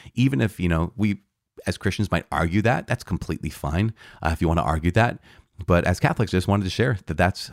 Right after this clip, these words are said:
one of the reasons, that's one of the things we believe, and that's some of the reasons why we believe that as a reality,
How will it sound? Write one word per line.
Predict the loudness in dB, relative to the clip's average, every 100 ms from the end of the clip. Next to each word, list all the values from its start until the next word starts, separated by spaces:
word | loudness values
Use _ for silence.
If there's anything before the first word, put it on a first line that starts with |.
| -10
one | -2 2 4
of |
the | 2
reasons, | 0 0 0 -2
that's | -2 2
one | 2
of | 2
the |
things | 4 2
we | 2
believe, | 2 2 0 0
and | 0
that's | 0 -2
some | -4 0 0
of |
the | 2
reasons | 0 0 -2
why | 0 2
we | 2
believe | 0 -2 -2
that | -2 -4 _ -20 -8
as | -2 0 -2 0
a | 2
reality, | 4 2 0 -2